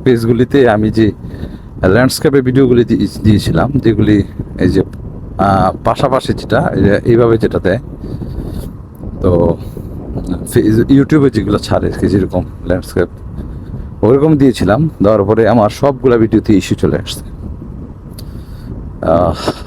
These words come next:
কিছু করার নেই, যখন যেটা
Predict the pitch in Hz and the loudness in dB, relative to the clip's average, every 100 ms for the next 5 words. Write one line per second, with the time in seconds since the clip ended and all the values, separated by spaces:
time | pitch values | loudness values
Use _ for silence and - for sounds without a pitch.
0 | - - 117 131 113 110 98 104 107 - | -14 -6 -2 0 2 2 2 2 0 -2
1 | - - - - - - - - 98 110 | -8 -10 -12 -14 -14 -14 -8 -2 2 2
2 | 107 104 104 104 104 | 4 2 4 2 0